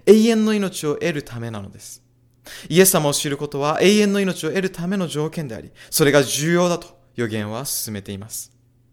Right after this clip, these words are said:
皆さん、これは大事なポイントです。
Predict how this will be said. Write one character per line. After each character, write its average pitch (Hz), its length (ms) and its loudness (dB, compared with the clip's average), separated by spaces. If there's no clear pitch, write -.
皆 151 140 4
さ 135 140 2
ん、 123 40 -4
こ 139 100 -2
れ 131 60 4
は 135 140 6
大 143 260 8
事 165 80 0
な 170 80 2
ポ 160 140 -2
イ 143 40 -4
ン 131 40 -8
ト 131 80 -10
で 131 80 -8
す。 - 140 -12